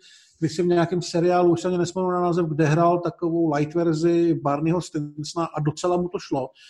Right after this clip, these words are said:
Wrong Missy je ale velmi lidová komedie, ve který lidi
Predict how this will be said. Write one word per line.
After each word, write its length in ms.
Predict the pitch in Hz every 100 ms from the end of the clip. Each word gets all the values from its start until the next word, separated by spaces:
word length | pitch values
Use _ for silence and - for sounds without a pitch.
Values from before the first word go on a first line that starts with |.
| - - - _ _
Wrong 180 | 156 165 165
Missy 240 | 175 -
je 140 | 180 170
ale 440 | 165 170 170 165
velmi 460 | 139 139 156 156 151
lidová 460 | 143 143 143 151
komedie, 520 | 147 143 143 151 151 143
ve 120 | 139
který 400 | _ 147 147 139
lidi 220 | 139 156